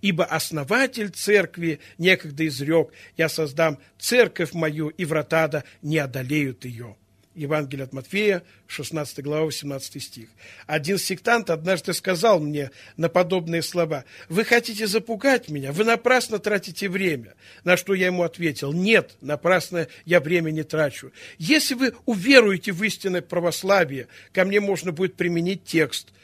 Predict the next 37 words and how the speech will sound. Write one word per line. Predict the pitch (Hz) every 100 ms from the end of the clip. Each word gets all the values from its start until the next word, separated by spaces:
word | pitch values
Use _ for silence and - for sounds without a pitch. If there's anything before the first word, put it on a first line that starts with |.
| -
где | - 147
сказано | 165 - 170 139 143
в |
Писании: | - 160 165 151 127 123
братья, | 123 180 165 -
если | 143 -
кто | 165 190
из | 175
вас | 147 175 170
уклонится | - 175 220 277 -
от | 175 185
истины | 180 - 156 156 - - -
и | - 196
обратит | 185 165 180 170 - 269 320 -
кто | - 269
его, | 208 196 151 151 123 - - -
пусть | 156 185 -
тот | 247
знает, | 226 202 214 185 175
что | - -
обративший | 170 160 180 202 180 196
грешника | 170 202 190 175 165 160
от | 160
ложного | 208 285 220 233
пути | 220 214 165 190
его | 196 180 170 - -
спасёт | - - 196 - 269 214
душу | 196 214 - 196
от | 208 -
смерти | 196 196 190 -
и | 147
покроет | 170 165 220 240
множество | 185 185 -
грехов». | 190 220 - 143 135 - _ _ _ -
Иаков, | 196 143 135 196
пятая | - 160 - 160
глава, | 156 147 170 220